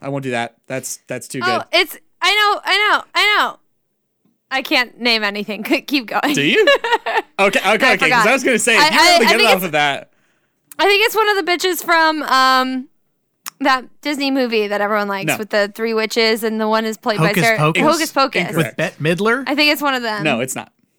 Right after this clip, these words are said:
Speaker 2: Oh, okay. <laughs>
Speaker 1: <laughs>
Speaker 2: I thought they didn't like cats because, you know, there's the cat and it's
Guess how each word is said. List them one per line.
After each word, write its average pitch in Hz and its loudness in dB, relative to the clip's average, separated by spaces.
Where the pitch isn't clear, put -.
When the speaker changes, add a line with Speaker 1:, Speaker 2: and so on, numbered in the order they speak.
Speaker 2:
Oh, 226 2
okay. 220 -2
<laughs> 226 -2
Speaker 1:
<laughs> - -10
Speaker 2:
I - -6
thought 349 2
they 403 4
didn't 427 2
like 440 2
cats 403 0
because, 320 -2
you 302 -4
know, 359 2
there's 330 -2
the 349 -4
cat 359 2
and 294 -4
it's - -8